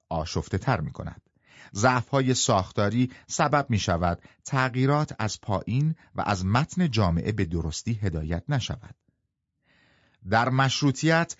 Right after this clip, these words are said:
صاحب قانون اساسی شدیم، اما به تعبیر کاتوزیان، قانون اساسی که فرمولی ریاضی در سطح بسیار بالا بود، در دست مردمانی افتاد که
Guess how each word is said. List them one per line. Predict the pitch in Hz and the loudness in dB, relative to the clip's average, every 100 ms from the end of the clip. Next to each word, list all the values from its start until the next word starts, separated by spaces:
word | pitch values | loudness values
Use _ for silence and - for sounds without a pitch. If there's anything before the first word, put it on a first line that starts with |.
| - - | -14 -4
صاحب | - 135 113 135 139 | 2 4 4 2 2
قانون | 131 120 107 110 123 - | 0 0 2 2 0 2
اساسی | 104 - 98 - | 0 0 0 0
شدیم، | 101 85 80 78 | 0 0 -2 -2
اما | 123 156 | 0 0
به | 165 | 0
تعبیر | - 123 113 143 | 0 -2 0 0
کاتوزیان، | 143 127 104 92 82 90 87 | 0 -2 -4 -4 -2 0 0
قانون | 87 120 127 147 | 0 2 2 2
اساسی | 151 110 - 95 - 107 | 0 0 0 -2 -2 -4
که | - | -4
فرمولی | 107 120 110 110 131 123 | -2 -2 0 0 0 2
ریاضی | 117 101 95 127 | 2 2 0 0
در | 101 | 0
سطح | - 92 - | -2 -4 -4
بسیار | 87 92 - 90 78 | -2 -2 0 -2 -2
بالا | 78 92 101 | 0 0 0
بود، | 107 147 165 - - - | 0 0 -2 -6 -20 -10
در | - 92 | -4 -4
دست | 90 110 160 | -2 -4 -2
مردمانی | 139 104 87 92 110 131 | 0 0 0 0 0 0
افتاد | 90 73 - 73 | -2 -8 -10 -10
که | - 80 | -8 -8